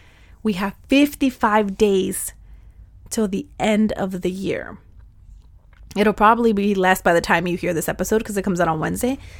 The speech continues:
but we have fifty-five days. Hashtag I am going all in. Tag me, join the Facebook group, join the community. The Facebook group is completely free.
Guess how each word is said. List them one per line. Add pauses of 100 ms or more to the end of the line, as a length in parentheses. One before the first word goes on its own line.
(180)
but
we
have
fifty-five
days. (1600)
Hashtag (880)
I
am
going
all
in. (1300)
Tag
me, (160)
join
the
Facebook
group,
join
the
community. (320)
The
Facebook
group
is
completely
free.